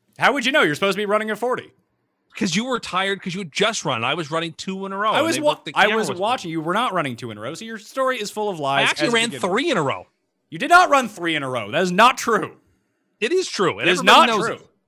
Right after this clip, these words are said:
Speaker 1: No, so you're just lying 'cause you're a big, big slowman. Uh, before we do let you go, though, here are some of the pieces of Masters gear you could win
Speaker 2: S-,
Speaker 1: by subscribing to the email. Was that a D C?
Speaker 2: <laughs>
Speaker 1: You're back on the D C train?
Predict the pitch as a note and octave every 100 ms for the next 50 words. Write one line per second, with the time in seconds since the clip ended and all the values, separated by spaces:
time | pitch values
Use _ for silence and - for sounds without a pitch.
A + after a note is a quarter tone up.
0 | - C3+ F2+ - B2 C3+ G3 D3+ B2+ A#2+
1 | A#2+ A#2 A#2 A2+ B2 A#2 - F3 C#3 -
2 | C3 A#2 D#2+ _ - - D3+ D3 F3 E3+
3 | B3+ A3+ A3+ F3 E3 G#3+ G#3+ E3+ C3 A#2
4 | A2+ D3 F3+ B3 D4+ D4 B3+ A3+ B3+ A3
5 | F#3 D3+ E3+ A3 G3 D3 F3 E3 F#3+ G3
6 | D3 F3+ G#2+ - _ - D#3+ D3+ D3+ -
7 | F3+ F3 C#3 A#2+ C#3+ C#3+ D#3 A2+ A#2 G#3+
8 | D#3 G3+ G#3 F3+ C4+ G4+ F#4+ - - F3
9 | E3+ A3 B3 A#3 C#3+ G3+ G#3 G3+ A#3 C4+
10 | G4